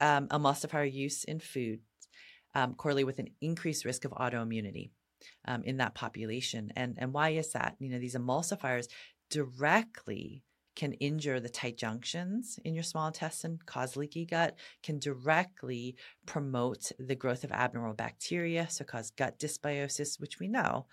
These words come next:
leaky gut, gut dysbiosis are, are some of the foundations of chronic health concerns in kids and adults.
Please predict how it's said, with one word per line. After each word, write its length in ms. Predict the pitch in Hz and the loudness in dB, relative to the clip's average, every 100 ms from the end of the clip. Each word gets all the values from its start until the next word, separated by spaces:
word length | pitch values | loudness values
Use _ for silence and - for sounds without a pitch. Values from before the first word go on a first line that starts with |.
| - - - 127 | -20 -20 -10 -6
leaky 260 | 135 143 | -4 -2
gut, 240 | 139 127 - | 2 2 2
gut 160 | 131 | -2
dysbiosis 600 | 127 127 127 123 123 127 | -2 -4 -2 -2 -2 -2
are, 180 | 127 123 | 0 2
are 300 | - 120 110 | 2 2 0
some 180 | - 139 | -2 -4
of 60 | 127 | -4
the 80 | |
foundations 760 | 127 127 120 147 165 123 - 123 | -4 -2 2 2 0 -4 -6 -8
of 260 | - 117 - | -6 -6 -6
chronic 420 | - 120 117 - _ _ | -8 -6 -8 -12 _ _
health 240 | - 240 240 | 0 0 0
concerns 440 | 135 127 113 113 | -8 -6 -6 -6
in 60 | 117 | -8
kids 280 | - 113 - | -6 -6 -2
and 180 | 160 165 | -2 -2
adults. 400 | - - - | 0 -2 -2